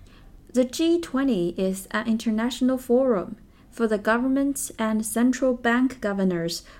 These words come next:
from twenty major economies。这就是它的定义。G二零 is an international forum 是一个国际性的forum，F O R U M，F O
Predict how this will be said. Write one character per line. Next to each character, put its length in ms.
from 220
twenty 500
major 320
economies。 760
这 100
就 120
是 80
它 160
的 80
定 240
义。 240
G 120
二 200
零 440
is 340
an 200
international 840
forum 600
是 200
一 180
个 180
国 300
际 160
性 320
的 360
forum，F 1120
O 420
R 200
U 220
M，F 1120
O 280